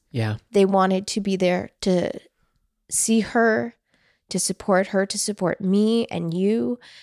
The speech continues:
Speaker 2: And it was just such a lovely tribute. So, I mean,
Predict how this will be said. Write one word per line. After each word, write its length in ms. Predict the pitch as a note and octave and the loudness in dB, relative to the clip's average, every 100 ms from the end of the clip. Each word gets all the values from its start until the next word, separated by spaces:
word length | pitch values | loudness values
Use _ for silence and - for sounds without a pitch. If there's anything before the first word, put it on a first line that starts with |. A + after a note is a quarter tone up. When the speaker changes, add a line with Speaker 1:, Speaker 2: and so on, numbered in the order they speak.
| - _ _ | -20 _ _
Speaker 2:
And 560 | F#3+ F#3+ F3 F3 E3+ - | 4 4 4 2 -2 -4
it 80 | - | -2
was 160 | G3 F#3+ | 0 0
just 140 | G#3+ | -2
such 180 | A3 - | -4 -2
a 60 | G#3+ | 0
lovely 320 | G3+ G#3 G3+ | 0 0 -4
tribute. 600 | - G#3+ B3 C#4 - - _ _ | -4 -4 -2 -2 -4 -10 _ _
So, 500 | - A3 G#3+ G#3+ A3+ - _ _ _ _ _ _ _ _ _ _ _ _ - | -4 2 4 4 0 -6 _ _ _ _ _ _ _ _ _ _ _ _ -2
I 80 | A3 | 2
mean, 300 | A3 A3 | 2 2